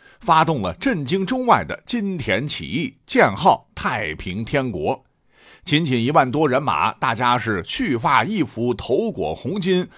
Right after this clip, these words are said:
从金田一路东进，烽火烧遍全广西，又势如破竹，攻下武昌，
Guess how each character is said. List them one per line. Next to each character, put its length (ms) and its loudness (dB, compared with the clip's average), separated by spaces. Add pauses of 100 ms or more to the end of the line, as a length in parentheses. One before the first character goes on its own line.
(140)
从 200 -6
金 240 -2
田 340 0
一 120 2
路 240 0
东 240 0
进， 240 2 (160)
烽 240 -2
火 240 -8
烧 340 2
遍 240 0
全 240 -2
广 220 -4
西， 320 -4 (300)
又 200 4
势 220 -2
如 220 2
破 240 2
竹， 320 2
攻 340 -2
下 220 -2
武 240 -6
昌， 340 4